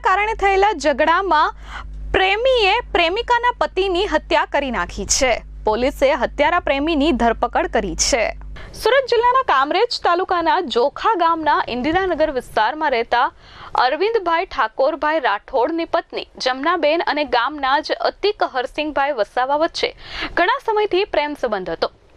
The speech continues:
ગઈકાલે રાત્રે અતિક વસાવા જમનાબેનને મળવા માટે તેમના ધાબા પર ગયો હતો.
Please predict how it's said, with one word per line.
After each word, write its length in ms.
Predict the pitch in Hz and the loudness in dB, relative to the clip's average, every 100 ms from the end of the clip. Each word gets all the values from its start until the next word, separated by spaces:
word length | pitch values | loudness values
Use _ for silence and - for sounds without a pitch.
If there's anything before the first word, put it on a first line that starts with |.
| - | -8
ગઈકાલે 580 | - 190 480 440 392 415 | 0 0 2 2 2 2
રાત્રે 380 | 339 302 311 330 | 2 2 0 0
અતિક 560 | - 247 - 339 - 403 - - - | 0 -2 -2 -4 -2 -6 -6 -20 -4
વસાવા 640 | 262 269 - 339 370 302 415 _ - - 277 | 0 0 2 2 4 2 0 _ -20 -10 -4
જમનાબેનને 680 | 262 277 320 415 403 370 370 | -2 2 2 2 2 2 2
મળવા 280 | 320 294 330 | 2 0 2
માટે 460 | 302 262 285 294 | 0 0 0 -2
તેમના 600 | - - - 359 427 466 | -4 -6 0 2 4 2
ધાબા 360 | 294 277 277 392 | 2 2 2 2
પર 220 | - 330 | 2 0
ગયો 260 | 254 214 180 | 2 2 0
હતો. 220 | - | -2